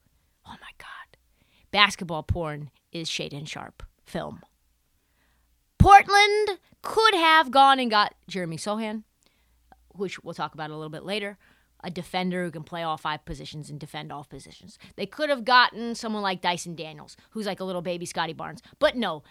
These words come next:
they decided to get a guy who had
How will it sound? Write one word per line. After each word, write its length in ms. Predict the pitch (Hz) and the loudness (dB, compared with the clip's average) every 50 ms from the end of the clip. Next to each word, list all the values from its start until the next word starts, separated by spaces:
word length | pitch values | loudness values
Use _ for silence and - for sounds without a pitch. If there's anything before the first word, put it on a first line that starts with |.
| _ _ | _ _
they 100 | 240 247 | 2 2
decided 440 | 254 247 - 277 254 262 269 269 233 | 2 4 8 8 8 8 8 4 0
to 80 | 247 | -4
get 400 | 202 175 208 208 196 202 - - _ _ _ _ _ _ _ _ _ _ _ _ 196 | -4 -2 0 0 0 0 -2 -6 _ _ _ _ _ _ _ _ _ _ _ _ -4
a 100 | 214 196 | -4 -4
guy 440 | 170 214 202 190 190 190 190 196 | -2 0 2 4 4 4 2 0
who 180 | 190 - 220 202 | -4 -8 -10 -10
had 420 | 165 185 175 175 170 170 170 170 | -8 -6 -2 -2 -2 -2 -4 -6